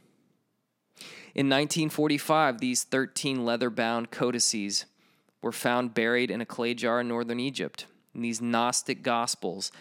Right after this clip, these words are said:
many of them lost, uh, until nineteen forty-five, date back to the first century. It's one of the most important discoveries of the millennium, and no one discusses it. You can read them. Google the Nag Hammadi Library.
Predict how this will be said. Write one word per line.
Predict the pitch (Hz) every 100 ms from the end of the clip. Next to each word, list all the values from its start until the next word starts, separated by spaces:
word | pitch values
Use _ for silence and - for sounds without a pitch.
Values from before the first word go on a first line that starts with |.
| -
many | 120 127 143
of | 147
them | 135 123
lost, | 123 127 113 - - - - - -
uh, | 117 -
until | 123 123 - 123
nineteen | 123 120 110 120
forty-five, | - 117 113 123 113
date | 117 113 -
back | 113 113 -
to |
the | 107
first | - 101 107 -
century. | - 113 113 - 87 - - _ _ _ _ - - -
It's | 131
one | 156
of | 143
the |
most | 139 135
important | 135 131 165 147 143
discoveries | - - 127 127 117 -
of | 120
the | 113
millennium, | 110 113 117 98 73 110 _ - - -
and | 127 131
no | 139 156
one | 175 139 127 120
discusses | 120 - 131 143 - 95
it. | - - - - -
You | 113
can | - 113
read | 110 156 143
them. | 80 67 64 -
Google | 131 127 123
the | 113
Nag | 113 113 123 131 - -
Hammadi | 120 117 113 117 101
Library. | 98 107 101 76 71 69